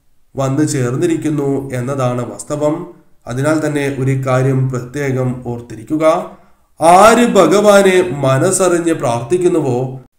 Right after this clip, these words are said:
അവർക്ക് ഭഗവാന്റെ കടാക്ഷം വന്ന് ഭവിക്കുക തന്നെ ചെയ്യും. തിങ്കളാഴ്ച നടത്തുന്നതായ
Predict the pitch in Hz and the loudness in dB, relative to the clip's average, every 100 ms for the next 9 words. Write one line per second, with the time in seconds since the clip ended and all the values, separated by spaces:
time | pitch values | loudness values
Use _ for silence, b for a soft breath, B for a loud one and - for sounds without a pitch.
0 | _ _ - _ _ _ 139 151 170 170 | _ _ -20 _ _ _ -4 0 0 2
1 | 170 156 151 127 165 175 175 165 160 147 | 2 4 0 0 2 4 4 2 0 0
2 | 127 156 175 131 135 135 - - 135 135 | -2 0 0 0 -2 -6 -12 -8 -6 -4
3 | 135 131 120 120 120 127 135 147 131 127 | -4 -4 -6 -6 -4 -4 -2 -2 -2 -2
4 | 123 120 135 165 180 b b b b b | -4 -6 -6 -4 -6 b b b b b
5 | - 180 180 220 226 220 220 202 156 147 | 4 6 8 6 6 4 4 2 4 2
6 | 143 135 196 180 160 151 147 | 2 0 0 2 4 4 2